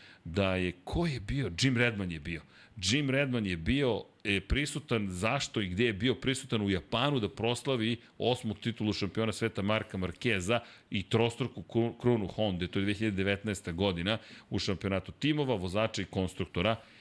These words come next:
I to su poslednje titule koje su osvojili za sada. I evo nas četiri godine kasnije pričamo o tome da li je kraj toga da se Honda uopšte pojavljuje.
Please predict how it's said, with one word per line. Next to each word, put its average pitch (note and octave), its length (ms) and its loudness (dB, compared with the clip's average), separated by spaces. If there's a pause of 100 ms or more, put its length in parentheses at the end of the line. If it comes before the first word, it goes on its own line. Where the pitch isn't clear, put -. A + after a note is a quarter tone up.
(200)
I F#2 220 0
to G2+ 240 -2
su - 160 -8
poslednje F#2 480 -2
titule E2+ 400 -4
koje E2 200 -6
su - 120 -8
osvojili E2 380 -2
za D#2+ 120 -4
sada. D#2 400 -4
I F#2 140 0
evo A2 200 2
nas A#2 420 -4
četiri A#2+ 500 -2
godine G#2+ 400 0
kasnije G2 460 -2
pričamo G2+ 460 -2
o F#2 40 -2
tome G#2 300 0
da F#2+ 200 2
li G#2 160 0
je F2 160 0
kraj F#2+ 480 -2 (560)
toga G2+ 260 2
da F#2+ 100 0
se - 140 -8
Honda G2 280 0
uopšte F#2 300 -2
pojavljuje. F2 640 0